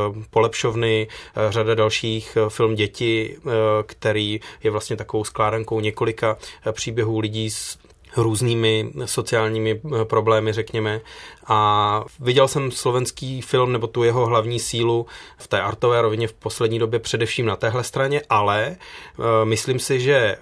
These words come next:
filmy jako Únos a filmy jako Čára, což byly, eh, filmy přijaté s velkým diváckým ohlasem na Slovensku, třeba tři sta tisíc diváků, eh, což je na Slovensku rozhodně obří číslo,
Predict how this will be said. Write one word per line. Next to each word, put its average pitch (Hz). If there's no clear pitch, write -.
filmy 131
jako 131
Únos 107
a 104
filmy 113
jako -
Čára, 92
což 101
byly, 110
eh, 104
filmy 113
přijaté 117
s 110
velkým 110
diváckým 117
ohlasem 104
na 95
Slovensku, 98
třeba 101
tři -
sta 110
tisíc 113
diváků, 107
eh, 107
což -
je 107
na 107
Slovensku 107
rozhodně 110
obří 110
číslo, 110